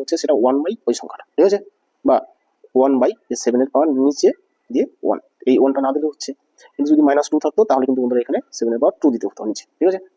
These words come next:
বাস, এটুকু যদি বুঝেন এই অঙ্ক তাহলে বন্ধুরা শেষ, আপনি নিমেষে করতে পারবেন, ঠিক আছে? তাহলে আমি সমান সমান দিয়ে ডাইরেক্ট লিখছি, ফার্স্ট ব্র্যাকেটটা ভিতরে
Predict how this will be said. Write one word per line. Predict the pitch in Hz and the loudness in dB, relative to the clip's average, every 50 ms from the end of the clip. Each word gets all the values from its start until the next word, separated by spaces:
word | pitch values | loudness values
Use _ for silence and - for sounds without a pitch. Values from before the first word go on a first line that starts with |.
| - - | -4 -4
বাস, | - - - - - - _ _ _ _ _ _ - | -4 -4 -6 -10 -12 -16 _ _ _ _ _ _ -2
এটুকু | 131 139 - 147 | 0 2 2 2
যদি | 139 143 139 | 2 2 2
বুঝেন | 139 165 220 294 - - | 2 2 0 0 -2 -2
এই | 117 | -2
অঙ্ক | 120 117 113 | -2 -2 -2
তাহলে | 113 113 120 120 | -2 -2 -2 -2
বন্ধুরা | 113 123 - - - _ _ _ _ _ | -2 -4 -4 -6 -6 _ _ _ _ _
শেষ, | - - 123 110 - | -2 -2 -2 -2 -2
আপনি | 110 117 120 - _ - | -4 -4 -4 -4 _ -2
নিমেষে | 127 117 107 - - | 0 0 0 0 -2
করতে | - - 90 - | -2 -2 -4 -6
পারবেন, | - - - _ _ _ _ | -8 -12 -20 _ _ _ _
ঠিক | - 175 185 | 0 0 0
আছে? | 185 - - _ - - - _ _ | 0 -4 -16 _ -20 -20 -20 _ _
তাহলে | - - 127 | -2 0 0
আমি | 127 131 - | 0 0 0
সমান | 139 131 135 - | 0 -2 -2 0
সমান | 139 135 135 | 0 2 2
দিয়ে | 139 135 131 | 2 2 4
ডাইরেক্ট | 113 117 120 120 123 | 2 2 2 0 -2
লিখছি, | 123 - - - - - _ _ _ _ _ _ _ _ _ _ _ _ _ _ _ _ _ - | -6 -6 -6 -8 -8 -8 _ _ _ _ _ _ _ _ _ _ _ _ _ _ _ _ _ -6
ফার্স্ট | - 120 120 | -2 -2 0
ব্র্যাকেটটা | 117 117 - - 185 247 - _ _ _ _ _ _ _ _ _ _ _ _ _ _ _ _ - - _ _ _ _ _ _ _ _ _ _ _ _ _ _ _ _ _ _ _ _ | 0 0 0 0 0 0 -2 _ _ _ _ _ _ _ _ _ _ _ _ _ _ _ _ -20 -20 _ _ _ _ _ _ _ _ _ _ _ _ _ _ _ _ _ _ _ _
ভিতরে | - 120 113 110 120 | -6 -2 0 2 2